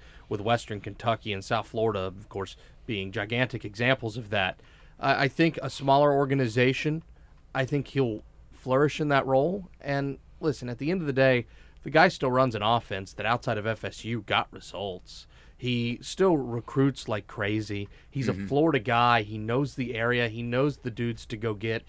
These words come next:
Speaker 1: If you're F A U, it's just about the idea that, listen,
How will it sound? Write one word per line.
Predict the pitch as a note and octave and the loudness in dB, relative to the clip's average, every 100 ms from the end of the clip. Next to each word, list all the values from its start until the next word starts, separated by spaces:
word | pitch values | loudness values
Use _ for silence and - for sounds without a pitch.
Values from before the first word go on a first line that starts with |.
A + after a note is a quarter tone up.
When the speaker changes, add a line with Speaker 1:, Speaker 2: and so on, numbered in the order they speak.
| - - - | -18 -20 -4
Speaker 1:
If | E3 F#3 - | 2 2 4
you're | F#3+ E3 | 6 6
F | D3 D3 - | 6 2 4
A | C#3 C3 | 4 4
U, | A2+ B2+ A#2+ G#2+ - - - | 4 4 4 2 -4 -12 -10
it's | A#2 - | -8 0
just | D#3 D3+ D#3+ | 0 2 2
about | C3+ C3+ | 4 4
the | C3 B2 | 4 4
idea | A#2+ A2+ A#2+ A2+ | 2 2 2 2
that, | G#2+ - | -2 -2
listen, | B2 - F2 | -4 -4 -10